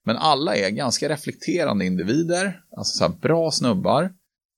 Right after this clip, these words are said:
Vilket jag insåg så här, men vad fan, vad var det för grejer vi gjorde där? Så insåg jag så här, men det var ju de här, de här testerna var ju ganska, det var ju många saker, men testerna var ju som så här steg ett, att säkerställa att så här, men det här är individer som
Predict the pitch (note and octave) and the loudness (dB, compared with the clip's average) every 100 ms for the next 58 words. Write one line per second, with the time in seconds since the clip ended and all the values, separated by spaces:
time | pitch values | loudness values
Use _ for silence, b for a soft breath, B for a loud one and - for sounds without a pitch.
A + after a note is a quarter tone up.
0 | _ A2+ A#2 B2 A#2 A2+ G#2 G2 F#2 G2 | _ 0 2 2 4 4 4 2 2 2
1 | B2 C3+ C#3 C3+ B2 C3 C3 B2 A#2 A#2+ | 2 2 0 -4 -4 0 2 2 2 2
2 | A2 A2 G2+ G2+ A2+ A2 A#2 B2+ B2+ - | 2 2 2 0 0 2 2 2 2 4
3 | D#2+ A2 B2+ C3+ C#3 A2 - A#2 - - | 4 4 6 6 6 2 0 -2 -2 -2
4 | D3 - - D#3+ C#3+ F2 F2+ F2+ - E2 | 2 4 4 0 2 2 2 -2 -2 -2
5 | F#2 _ - C3+ C#3+ C3+ B2+ - D2 - | -4 _ 2 4 4 2 2 0 -2 -4
6 | G#2 G#2+ - C#3+ - D3+ D3+ F#2+ G2 F2+ | -6 -4 -2 -2 -2 -4 -2 -2 -2 -6
7 | F#2 F#2 G2 G2 - - - G2+ - D3 | -6 -4 -4 -4 -4 -6 -6 -2 0 0
8 | - - - E3+ F3+ F#2+ F2 F2 F#2+ C#3+ | 0 -4 -4 -2 0 0 -2 0 0 0
9 | D#3 C3 A#2 F#2+ F2 F2+ - F2 E2+ | 0 0 0 0 0 -2 -2 -4 -4